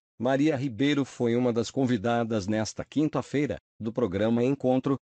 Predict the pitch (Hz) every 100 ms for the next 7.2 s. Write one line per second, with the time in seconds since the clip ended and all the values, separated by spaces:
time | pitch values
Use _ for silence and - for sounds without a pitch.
0 | - 139 156 151 135 - 123 139 127 120
1 | 123 95 120 123 120 - 120 113 123 139
2 | 151 123 - 151 160 131 120 127 123 120
3 | 123 120 98 143 - 127 127 143 147 -
4 | 143 117 80 62 101 _ _ 120 107 110
5 | - 147 143 131 117 120 135 110 107 131
6 | 131 110 - 139 151 135 123 92 143 160
7 | 87